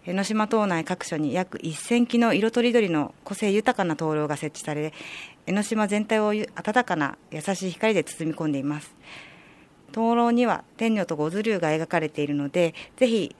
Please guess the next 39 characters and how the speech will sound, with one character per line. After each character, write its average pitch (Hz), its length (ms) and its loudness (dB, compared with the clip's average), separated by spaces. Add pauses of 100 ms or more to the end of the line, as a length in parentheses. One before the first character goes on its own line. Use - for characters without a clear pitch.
(180)
そ - 140 -8
の 175 120 2
絵 165 120 2
柄 185 240 6
を 180 40 2
一 202 160 -4
つ 214 140 -2
一 262 160 4
つ - 220 0
見 196 160 -2
て 185 80 6
い 160 40 4
っ 147 40 -2
て - 140 -6
い 147 40 -4
た 165 80 2
だ 165 80 2
け 185 180 0
た 208 180 0
ら 185 120 0
と 143 120 -4
思 151 220 -2
い 131 80 -2
ま 143 140 -4
す。 - 220 -14 (1120)
イ - 60 -6
ベ 240 140 4
ン 269 80 6
ト 277 100 2
期 - 140 -6
間 254 240 2
中 233 300 0
は、 233 260 4
江 175 100 -2
ノ 208 140 2
島 214 280 0
岩 196 220 2
山 190 320 2
で 170 240 2